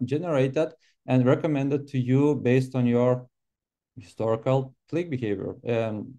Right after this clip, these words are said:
historical search patterns. And if you, for example, as the brand here in, in the left corner, uh, if you scroll down through the homepage, you'll see the news feed,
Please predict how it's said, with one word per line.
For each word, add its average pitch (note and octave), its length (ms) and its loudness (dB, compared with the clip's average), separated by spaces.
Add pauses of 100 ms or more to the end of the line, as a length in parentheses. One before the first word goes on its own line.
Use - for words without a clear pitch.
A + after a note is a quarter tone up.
historical G#2+ 480 -6
search D#3+ 380 -4
patterns. - 480 -10 (480)
And C3 320 0
if C#3+ 320 2
you, C3+ 280 0
for B2+ 120 2
example, A#2+ 360 0
as A#2 160 -2
the A#2+ 60 -6
brand A2 540 -2
here G#2 300 -4
in, G#2 260 -8
in G#2 300 -6
the G2+ 80 -8
left A2 400 -4
corner, G#2+ 300 -4 (560)
uh, B2 440 4
if D3+ 220 -2
you - 220 0
scroll D#3 400 0
down C#3+ 460 4 (100)
through B2 160 0
the A#2 80 -2
homepage, C3 640 0
you'll B2 360 -2 (280)
see B2 280 0
the A#2+ 140 2
news E3 380 2
feed, B2+ 320 -2